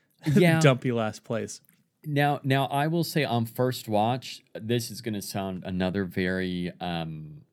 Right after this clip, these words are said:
Speaker 1: probably controversial statement. On the first watch, I might have enjoyed this more than the first
Speaker 2: Oh,
Speaker 1: Captain
Speaker 2: boy.
Speaker 1: Marvel.
Speaker 2: Nah, first one,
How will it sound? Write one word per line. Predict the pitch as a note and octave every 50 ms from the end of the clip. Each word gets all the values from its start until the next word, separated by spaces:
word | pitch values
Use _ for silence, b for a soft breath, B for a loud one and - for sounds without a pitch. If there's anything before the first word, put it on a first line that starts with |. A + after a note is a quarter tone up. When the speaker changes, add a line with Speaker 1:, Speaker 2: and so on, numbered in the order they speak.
| _ _ _ _ - _ - - _ _ _ _ _ _ _ _ _ _ _ -
Speaker 1:
probably | - A#2 A#2 G2+ G2+ G2
controversial | F2 - - G2 G2 F#2+ - - G2 G2 G2 G2 - - G#2 F#2
statement. | F2 - - G2+ F#2 F#2 - A#2 B2 C3 B2+ - b b b b b b b b b b _ _ _ _ _ - _ _ -
On | C3 C#3 C#3+ D3 D3+ D#3 D#3 D#3+ D#3+ D#3 D#3
the | D#3 D3+
first | - - - D#3 D3+ D#3+ D3+ - -
watch, | C3 B2 C3 D3 D#3+ D#3 - -
I | D3 B2
might | A#2 G#2+ G#2 G#2 G#2+ A2 A#2 A#2+ B2+ C#3 D#3 D#3
have | E3 D#3 D3
enjoyed | D#3 D3+ C#3+ B2+ C#3 C#3 C3+ C#3+ C#3+
this | C#3+ C#3+ - -
more | B2 A2+ A2+ A#2+ B2+
than | B2+ C3+ C3+
the | C#3 C3 - - _ -
first | B2+ B2+ D#3 E3+ C#3+ C3+
Speaker 2:
Oh, | B2+
Speaker 1:
Captain | A2 E2+ D2+ - A2+
Speaker 2:
boy. | A2 A2 G#2+ G#2
Speaker 1:
Marvel. | G2 - A1+ - - - -
Speaker 2:
Nah, | D3 D3 D#3 D#3 D#3
first | C#3+ C#3+ - D3+ C#3+ C#3+
one, | - B2+ A#2 A2